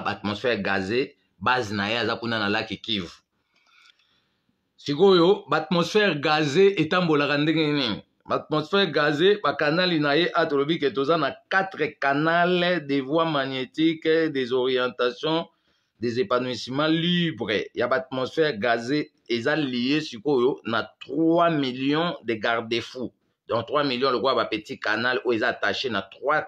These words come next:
canal wana ya minene, oyo ezo kotambusa ba, ba énergie ya atmosphère gazée. Po mosusu e-, ezo kobatela équilibre ya likolo.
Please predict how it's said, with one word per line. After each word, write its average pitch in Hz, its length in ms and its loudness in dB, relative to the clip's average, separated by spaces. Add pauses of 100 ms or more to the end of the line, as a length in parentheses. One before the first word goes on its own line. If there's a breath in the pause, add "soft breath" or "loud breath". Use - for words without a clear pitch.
canal 113 380 -2
wana 113 360 0
ya 101 60 -2
minene, 104 560 -2 (300 loud breath)
oyo 123 140 0
ezo 120 120 0
kotambusa 104 580 -2
ba, 87 420 0 (600 loud breath)
ba 107 160 0
énergie 113 460 0
ya 101 180 2
atmosphère 110 800 -2
gazée. 104 580 -4
Po 135 320 0
mosusu 117 420 -6
e-, 117 200 -2
ezo 107 180 -4
kobatela 113 640 -2
équilibre 113 460 -4
ya 107 80 0
likolo. 104 560 -4